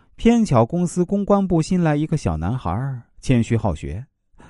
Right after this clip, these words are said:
总是不断找凯西请教内刊的制作、稿件问题之类的。来往多了，想象力丰富的同事开始捕风捉影，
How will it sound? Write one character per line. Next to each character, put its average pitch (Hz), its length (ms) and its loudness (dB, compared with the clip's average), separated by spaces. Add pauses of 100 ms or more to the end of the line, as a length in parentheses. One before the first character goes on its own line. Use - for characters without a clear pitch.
(120)
总 107 220 2
是 104 100 0
不 107 160 -2
断 101 460 0
找 98 160 0
凯 82 220 -4
西 101 180 -4
请 82 240 -8
教 95 160 0
内 107 220 0
刊 101 240 -4
的 90 100 -2
制 92 300 -2
作、 101 240 0
稿 82 240 -4
件 104 240 -2
问 95 120 -2
题 82 200 -8
之 90 120 -4
类 85 140 -4
的。 80 140 -12 (680)
来 170 260 2
往 127 260 2
多 208 260 0
了， 170 160 -2 (180)
想 90 360 0
象 123 220 2
力 107 160 2
丰 123 200 0
富 107 80 -4
的 90 120 -4
同 95 180 -4
事 95 160 -6
开 85 180 -6
始 78 480 -6 (200)
捕 78 120 -6
风 92 220 -4
捉 107 160 4
影， 76 340 -6